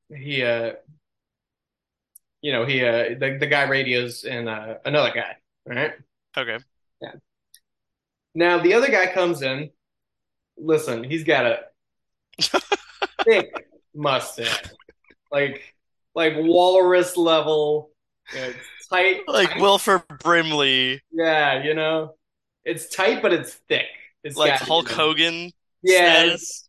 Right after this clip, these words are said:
Speaker 1: there's no fade between where the skin starts and the mustache starts. It's just, like, a straight, it's a solid
Speaker 2: It's just
Speaker 1: cut.
Speaker 2: there.
Speaker 1: So the guy walks in. Um, he looks at Eugene Young and says, "Are you, uh, a doctor of paleontology, Eugene Young?"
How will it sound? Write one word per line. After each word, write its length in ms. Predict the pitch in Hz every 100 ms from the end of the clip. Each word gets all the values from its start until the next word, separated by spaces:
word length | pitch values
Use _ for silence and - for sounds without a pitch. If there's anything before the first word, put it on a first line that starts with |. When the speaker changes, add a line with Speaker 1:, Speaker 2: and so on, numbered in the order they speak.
| -
Speaker 1:
there's 240 | 208 220
no 280 | 233 269 370
fade 840 | - - 233 226 156 127 120 127
between 400 | 170 170 220 202
where 120 | 190 160
the 120 | 151
skin 400 | - - 202 202
starts 420 | - 185 185 180
and 100 | 175
the 120 | 151
mustache 640 | 147 160 156 - 139 127
starts. 260 | - 139 135
It's 160 | 143 -
just, 220 | 151 135
like, 140 | 123
a 80 | 127
straight, 640 | - - 160 156 156 156 _ _ _ _ _ -
it's 120 | 170
a 40 |
solid 260 | - 165 143
Speaker 2:
It's 60 | 135
just 100 | 139
Speaker 1:
cut. 80 | 131
Speaker 2:
there. 340 | 120 117 117 - _ _ _
Speaker 1:
So 220 | - 180 170
the 80 |
guy 180 | 175 240
walks 360 | 214 170 165 165
in. 300 | 151 160 156 _ _ _ _ _
Um, 420 | 135 135 123 123 135 _ _ _ _ _ -
he 60 |
looks 200 | 139 143
at 80 | 156
Eugene 340 | 139 131 131 131
Young 240 | 123 127
and 100 | 123
says, 360 | 127 123 120 - _ _ _ _ _ _ _ _ _ -
"Are 100 | 170
you, 340 | 196 208 190
uh, 320 | 180 165 156 156
a 100 | 160
doctor 640 | 156 175 175 - 175 160 147
of 220 | 139 -
paleontology, 680 | 180 165 156 160 151 143 143
Eugene 400 | 151 143 135 135
Young?" 380 | 127 120 117